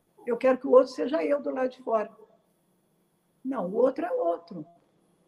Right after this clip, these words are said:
E a beleza é ele ser outro.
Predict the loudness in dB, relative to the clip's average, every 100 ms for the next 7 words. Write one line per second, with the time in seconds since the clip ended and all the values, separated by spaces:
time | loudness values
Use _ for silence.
0 | _ 4 4 4 0 -2 0 2 0 0
1 | -4 -4 -4 -4 -4 -6 -6 -8 -6 -4
2 | -2 0 -2 -4 -10 -4 -4